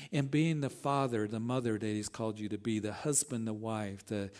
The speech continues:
the man or woman of God, to be used of him, to be a witness and a light to others that are linked to you in your life. Keep fighting the good fight, the good fight of the Spirit, and be a light to others.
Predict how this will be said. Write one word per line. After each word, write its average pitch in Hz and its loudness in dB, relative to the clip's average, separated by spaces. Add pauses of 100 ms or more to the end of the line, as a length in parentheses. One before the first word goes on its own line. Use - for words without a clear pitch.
(320)
the 127 0
man 151 2
or 143 2
woman 131 0
of 110 -4
God, 104 -4
to 123 -8
be 123 -2
used 135 2
of 113 -2
him, 101 -4
to 113 -4
be 143 0
a 156 2
witness 131 -2
and 117 -4
a 110 -2
light 120 -4
to - -4
others 117 0 (280)
that 123 4
are 127 0
linked 165 0
to 131 -2
you 120 0
in 117 -4
your 117 -4
life. 123 0 (480)
Keep 190 2
fighting 151 2
the 147 0
good 143 0
fight, 131 -2 (760)
the 120 -4
good 165 4
fight 147 2
of 135 2
the 123 2
Spirit, 123 4 (680)
and 131 0
be 170 6
a 180 6
light 143 2
to 131 -4
others. 107 -2